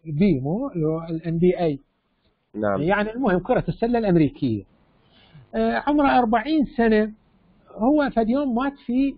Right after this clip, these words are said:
Speaker 1: داخل قاعة الرياضة. أخذوه، شرحوه، استغربوا، رياضة جدا مهم، وفي نادي كل سنة يفوز ببطولة أمريكا.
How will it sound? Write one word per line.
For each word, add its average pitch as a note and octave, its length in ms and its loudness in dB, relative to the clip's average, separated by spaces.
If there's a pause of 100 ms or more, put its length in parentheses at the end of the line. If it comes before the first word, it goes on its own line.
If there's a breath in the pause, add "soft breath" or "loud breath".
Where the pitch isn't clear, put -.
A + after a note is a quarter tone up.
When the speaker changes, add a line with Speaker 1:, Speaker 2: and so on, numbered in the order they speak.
Speaker 1:
داخل A#3+ 640 -2 (380)
قاعة G3+ 340 -2
الرياضة. G#2+ 520 -8 (600 loud breath)
أخذوه، B3 520 2
شرحوه، F#3+ 540 0
استغربوا، G3+ 520 2
رياضة G#3+ 260 2
جدا C#4+ 360 -4
مهم، F3+ 380 0
وفي F#3 340 0
نادي A#3+ 300 0
كل C#4+ 220 -2
سنة B3+ 220 -4
يفوز G#3+ 600 0
ببطولة F3+ 680 0
أمريكا. C#3+ 440 -2